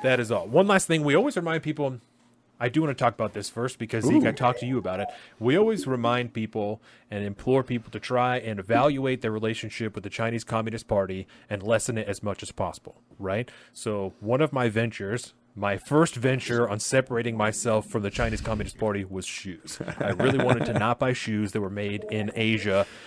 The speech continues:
Speaker 1: really at all, but specifically China. So I found some shoes that, the Brazil shoes, right? Zeke, the
Speaker 2: Ooh.
Speaker 1: Brazil shoes. And I was like, "Oh, these shoes are rad. They're from Brazil. They're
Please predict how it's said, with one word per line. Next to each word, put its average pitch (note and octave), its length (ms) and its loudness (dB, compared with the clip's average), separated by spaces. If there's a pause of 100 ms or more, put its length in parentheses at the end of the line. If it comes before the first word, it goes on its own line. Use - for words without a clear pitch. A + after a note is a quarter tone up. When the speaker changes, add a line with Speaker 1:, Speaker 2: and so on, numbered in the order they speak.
(140)
Speaker 1:
really E3 340 4
at A#2+ 100 4
all, A#2 180 10
but G#2 180 -4
specifically - 640 0
China. G#2 340 -4 (480)
So A#2 300 4 (360)
I A2 140 0
found D3 400 0
some D3+ 140 -2
shoes A#2+ 580 -4 (220)
that, G#2+ 480 -2 (580)
the - 60 -6
Brazil C#3 400 2
shoes, - 380 -12
right? G#2+ 280 0
Zeke, C#4+ 220 10
the - 60 2
Speaker 2:
Ooh. G#2+ 40 -10
Speaker 1:
Brazil C3+ 300 -2
shoes. F#2 300 -10
And A#2 80 -6
I A2+ 40 -2
was G#2+ 120 -4
like, A2 100 -6
"Oh, C3+ 120 2
these C#3+ 140 -2
shoes D#3+ 220 0
are F#2+ 80 -6
rad. A#2 260 2 (220)
They're A2 120 -4
from G2+ 160 -10
Brazil. D#3+ 460 4
They're G#2 320 0